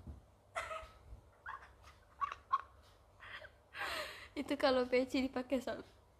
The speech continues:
ketendang yang depan. Itu. Kayaknya topi koki kalah tuh sama itu.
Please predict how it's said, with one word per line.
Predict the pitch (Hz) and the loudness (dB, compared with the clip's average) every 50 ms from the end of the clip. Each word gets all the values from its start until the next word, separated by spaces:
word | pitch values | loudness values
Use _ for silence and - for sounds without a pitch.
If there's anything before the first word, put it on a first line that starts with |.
| - - - - - - - - - - - - - - - - 587 539 440 - - | -20 -20 -20 -20 -20 -20 -20 -20 -20 -20 -20 -20 -20 -12 -6 -4 -4 -4 -4 -6 -8
ketendang | - 285 - 285 285 285 294 285 269 285 285 285 | -8 0 2 4 4 6 6 6 6 4 4 4
yang | 302 302 294 277 247 247 254 254 | 2 2 2 2 2 4 4 4
depan. | 269 254 - - 349 381 339 277 254 - - - 302 339 311 320 349 285 - - 311 - - - - - - - - - - - - - - - - - - - - - - - - - - - _ _ _ - - - - - - - - - - - - - - - - - - - 1017 1047 1017 960 932 880 831 784 762 740 740 719 679 640 605 554 508 - - - - - - - - - - | 4 4 4 4 6 6 6 6 2 6 10 12 12 12 12 8 4 0 2 0 0 -2 -2 -6 -6 -8 -8 -8 -10 -12 -12 0 2 2 2 2 -4 -12 -14 -14 -14 -16 -20 -20 -20 -20 -20 -20 _ _ _ -20 -20 -20 -20 -20 -20 -20 -20 -20 -20 -20 -20 -20 -20 -16 -10 -6 0 4 6 6 8 8 6 4 4 2 0 0 2 2 0 0 -2 -4 -8 -14 -18 -16 -16 -14 -14 -16 -18 -12 -8
Itu. | 254 226 226 226 - - - 262 247 233 226 226 233 233 240 - - - - - - - - - _ _ - - - - - - - - - - - - - - - - - - - - - 220 285 294 277 269 262 269 | -6 -6 -6 -8 -10 -14 -12 -8 -8 -6 -6 -8 -10 -12 -12 -14 -18 -20 -20 -20 -20 -20 -20 -20 _ _ -20 -20 -20 -20 -20 -20 -20 -20 -20 -20 -20 -20 -20 -20 -20 -20 -20 -20 -20 -18 0 2 6 6 6 6 4 2
Kayaknya | - 277 285 311 330 349 | 2 2 2 4 4 2
topi | 349 311 311 285 277 | 2 2 2 2 4
koki | - 269 285 370 392 381 - | 4 4 6 6 2 4 6
kalah | 269 233 240 240 285 330 339 349 - | 6 6 6 6 4 2 2 0 2
tuh | 359 339 | 2 4
sama | 302 294 254 | 6 6 4
itu. | 269 285 - - | 4 0 -2 0